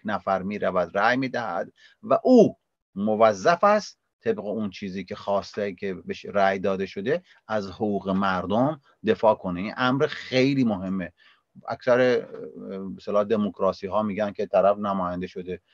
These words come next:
تا انتخاب شد میره تو مجلس، میره تو کمیسیون، یه کار دیگه می‌کنه. نه، این، این ضد حقوق مردمه. مردم که بی خود نیست به تو رأی دادن. بهترین مدلش اینه که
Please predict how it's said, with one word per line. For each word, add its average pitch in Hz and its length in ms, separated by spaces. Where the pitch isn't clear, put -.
تا 110 200
انتخاب 98 440
شد 95 180
میره 98 200
تو 95 140
مجلس، 95 480
میره 123 160
تو 123 180
کمیسیون، 107 640
یه 120 80
کار 107 240
دیگه 90 240
می‌کنه. 78 320
نه، 95 100
این، 139 280
این 135 140
ضد 160 220
حقوق 117 320
مردمه. 87 520
مردم 90 400
که 127 260
بی 101 120
خود 123 240
نیست 160 140
به 165 80
تو 127 140
رأی 92 240
دادن. 87 180
بهترین 160 640
مدلش 170 480
اینه 160 160
که 135 340